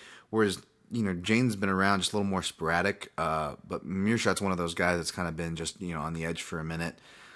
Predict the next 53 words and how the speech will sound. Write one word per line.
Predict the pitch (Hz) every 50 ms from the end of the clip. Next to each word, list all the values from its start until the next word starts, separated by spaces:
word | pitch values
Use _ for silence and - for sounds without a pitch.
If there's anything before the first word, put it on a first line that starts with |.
| - - -
Um, | - 90 87 87 85
I, | 80 104 104 -
I | - 98
did | 98 92 110 104
pick | - 123 107 117
him | 104 101
against, | 92 104 98 98 95 -
you | 101 92
know, | 90 87
Gigliotti, | 82 95 95 87 90 90 90 90 92 98 95 92
and | 85 82
I | 92
even | 98 104 104
took | 95 - 104 -
him | - 92
by | 85 78 80
sub | - - - 101 101 101 90 87
because, | 92 87 - - 90 85 85 82 76 - - - - - - - - - - - _ _ _ _ _ -
you | 98 101
know, | 90 87
something | - - 104 87 85 87
I, | 90 90 82
um, | 73 78 71 - _ -
I | 87
harp | 82 90 95 92 -
on | 90 87
when | 87 90
you | 92
get | 92 92
a | 90
guy | 82 90 87 90
who | 87 90
kinda | - - 90 85
gasses | 80 76 90 87 90 90 90 - 110 98 95
and | 87 85
he's | 85 80
a | 80
muscly | 78 73 78 85 - - 104 101 92
arm | 95 101 104 90
guy, | 87 90 95 107 120 123 - - - - - - - - _ -
and | 87 87 87
he's | 87 85 87
going | 95 98 95 95
against | 87 92 95 87 -
a | 90
submission | 82 - - 90 90 95 - - 104 101
guy, | 95 98 104
but | 101 95 101
not | 120 160 196
just | 185 160 - -
a | 95
submission | - - 92 87 90 92 87 - 95 82 78
guy, | 80 78 76 76 76 73